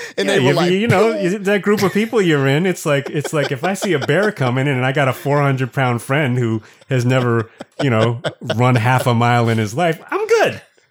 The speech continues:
Speaker 1: <laughs>
Speaker 2: I'm
Speaker 1: You're
Speaker 2: good.
Speaker 1: straight,
Speaker 2: I'm, you know
Speaker 1: right?
Speaker 2: what? I'm gonna stop and I'm gonna have a hot dog.
Speaker 1: <laughs> Exactly.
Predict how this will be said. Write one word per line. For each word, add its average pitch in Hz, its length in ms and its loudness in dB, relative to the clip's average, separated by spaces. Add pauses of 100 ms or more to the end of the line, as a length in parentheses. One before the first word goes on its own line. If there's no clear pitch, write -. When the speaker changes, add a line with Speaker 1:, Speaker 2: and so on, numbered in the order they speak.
(100)
Speaker 1:
<laughs> - 400 -14
Speaker 2:
I'm 285 140 -4
Speaker 1:
You're - 80 -2
Speaker 2:
good. - 100 -2
Speaker 1:
straight, - 140 0
Speaker 2:
I'm, 285 120 0
you 294 80 2
know 294 100 2
Speaker 1:
right? 277 120 4
Speaker 2:
what? - 20 -2
I'm 254 140 0
gonna 302 120 0
stop 190 520 -2
and 147 140 -2
I'm 143 120 -2
gonna 139 160 -2
have 123 180 -2
a 110 60 -2
hot 104 240 -4
dog. 82 260 -18
Speaker 1:
<laughs> - 60 -20 (380)
Exactly. 156 720 -8